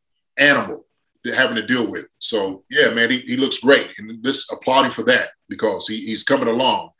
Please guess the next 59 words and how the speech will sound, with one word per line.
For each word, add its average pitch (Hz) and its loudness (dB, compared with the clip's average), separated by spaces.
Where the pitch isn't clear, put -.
And 92 -16
if 90 -14
he's 107 -4
able 135 2
to 117 0
start, 135 2
wonderful. 139 4
But, 110 0
uh, 110 2
is, 120 0
is 135 2
it 120 -4
too 165 10
early? 175 8
Yeah, 277 4
yeah, - -6
it's - -12
too - -10
early. 87 -8
It's - -12
too 170 0
early. 196 4
You 131 -4
know, 120 2
I, 165 4
I - 0
can't, 127 0
I 143 -2
can't, 127 0
was, 139 2
I 120 0
can't 214 2
crown 196 4
you 147 8
if 147 0
you, 165 4
you 180 -8
know, 233 4
if 220 -6
you 214 6
ain't 190 4
never 220 0
been, 240 2
I 143 2
can't 185 -8
crown 127 -2
you 117 -4
champion. 185 2
You 226 4
ain't 220 6
did 294 6
nothing 220 4
to 165 -4
be 160 6
a 143 8
champion 139 4
yet. - -2
<laughs> - -20
So, 113 2